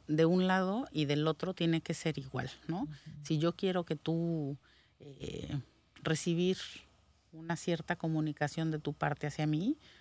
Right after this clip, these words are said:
Speaker 1: pues tengo que empezar por el ejemplo, ¿no? No puedo llegar y decirte, "Ay, Lu, ¿cómo se te ocurrió mandarme lo que me pe-, no fue lo que te pedí", ¿no? "Oye, ¿no fui clara en lo que te pedí? Eh,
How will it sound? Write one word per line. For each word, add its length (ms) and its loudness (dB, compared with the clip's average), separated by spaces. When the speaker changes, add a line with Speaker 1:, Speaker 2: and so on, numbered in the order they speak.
Speaker 1:
pues 360 -8
tengo 180 0
que 100 -4
empezar 320 -2
por 140 0
el 140 0
ejemplo, 420 0
¿no? 300 0
No 120 -8
puedo 220 -2
llegar 400 2
y 80 -10
decirte, 500 -2
"Ay, 280 4
Lu, 240 2
¿cómo 260 -4
se 160 -4
te 240 -6
ocurrió 440 0
mandarme 500 2
lo 120 -2
que 120 2
me 140 -2
pe-, 260 -10
no 140 0
fue 120 -4
lo 100 -4
que 100 -6
te 120 -6
pedí", 360 2
¿no? 200 -2
"Oye, 320 2
¿no 220 -2
fui 220 -2
clara 580 4
en 160 2
lo 100 0
que 100 -2
te 120 0
pedí? 540 2
Eh, 380 -6